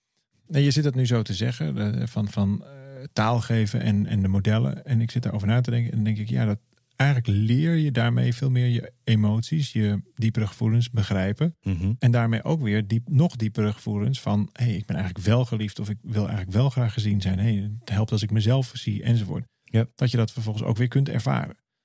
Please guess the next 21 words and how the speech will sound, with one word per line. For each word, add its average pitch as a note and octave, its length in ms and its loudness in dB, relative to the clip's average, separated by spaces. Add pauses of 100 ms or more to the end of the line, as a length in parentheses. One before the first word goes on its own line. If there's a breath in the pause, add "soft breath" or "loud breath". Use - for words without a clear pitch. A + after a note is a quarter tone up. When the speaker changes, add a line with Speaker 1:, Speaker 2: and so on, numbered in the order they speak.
Speaker 1:
En A#2+ 140 2
dat E3 140 4
is E3 120 0
een C3 80 4
verbinding B2 800 2
op - 140 -2
een A#2+ 140 2
plek E3 220 -2
waar D3 100 0
je C3+ 60 2
hem B2+ 80 2
waarschijnlijk A#2+ 380 0
niet B2 140 4
verwacht. A#2 500 -2
Namelijk B2 400 2
tussen A#2+ 260 0
je A#2 120 2
linker A#2+ 300 2
en A2+ 140 2
je G2+ 80 4
rechterbrein. G#2 760 -2